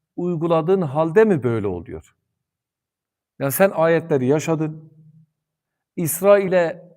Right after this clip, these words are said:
gereken tepkileri gösterdin, çocuklarını, aileni,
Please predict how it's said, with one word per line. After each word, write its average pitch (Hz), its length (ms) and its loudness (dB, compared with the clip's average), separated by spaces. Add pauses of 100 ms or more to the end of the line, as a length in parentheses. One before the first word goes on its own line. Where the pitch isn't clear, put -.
(140)
gereken 151 720 -2 (180)
tepkileri 151 540 -6
gösterdin, 147 800 -4 (480)
çocuklarını, 165 1000 -2 (360)
aileni, 160 640 0